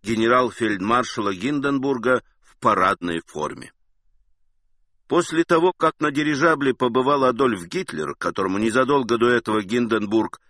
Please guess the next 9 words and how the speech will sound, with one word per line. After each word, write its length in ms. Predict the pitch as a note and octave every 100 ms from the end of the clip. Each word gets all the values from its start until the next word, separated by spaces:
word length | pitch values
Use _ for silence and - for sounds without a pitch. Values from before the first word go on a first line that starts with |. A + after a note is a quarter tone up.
| _
передал 480 | - A#2+ A2 F#2+ F#2
власть, 440 | G#2 E3+ F3 - - _ _
повесили 580 | B2 A#2 F3+ F3+ F#3+ F#3+
и 220 | - F3
портреты 680 | - D#3+ - A2+ A2+ - C#3
фюрера. 580 | - E2+ B1+ A#1+ - - _ _ _ _ _ _ _ _ _ _ _
Сохранились 720 | - C3 B2 C3 C#3 C3 -
уникальные 640 | A#2 A#2+ C3+ C3+ A#2+ G2
кадры, 460 | F2 G2 G2+ E2+ E2+